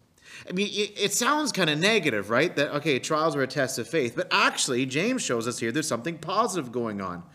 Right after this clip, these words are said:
"Count it all joy, my brothers," verse two, "when you meet trials of various kinds, for you know that the testing of your faith," that's what's happening in that trial,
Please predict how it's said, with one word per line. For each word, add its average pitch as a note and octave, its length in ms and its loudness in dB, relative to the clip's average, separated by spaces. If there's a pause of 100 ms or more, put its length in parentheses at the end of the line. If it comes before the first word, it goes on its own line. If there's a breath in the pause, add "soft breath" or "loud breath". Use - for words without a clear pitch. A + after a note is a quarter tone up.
(480 loud breath)
"Count F#3+ 260 4
it G3+ 100 4
all D#3+ 160 4
joy, C#3+ 340 2
my F3 160 2
brothers," E3 320 0
verse C3+ 260 0
two, G3+ 280 -2
"when D#3 180 2
you B2+ 80 0
meet C3+ 220 -2
trials C#3+ 420 0
of D3+ 100 0
various D3+ 380 0
kinds, D3 400 -4 (260 loud breath)
for - 220 -4
you F#3 300 0
know E3+ 500 2 (260 loud breath)
that C#3+ 200 2
the C#3+ 80 2
testing D#3+ 580 0
of G#3+ 140 2
your A3+ 100 4
faith," A3+ 420 0
that's - 220 -4
what's E3+ 160 -2
happening A3 480 0
in B2+ 140 0
that B2 160 0
trial, A2+ 440 -2